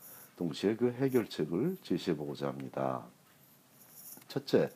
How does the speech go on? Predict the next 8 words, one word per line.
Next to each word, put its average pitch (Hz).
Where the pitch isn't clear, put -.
시민권자만 156
의대에 139
진학할 110
수 -
있다는 85
말이 80
나온 76
배경은 65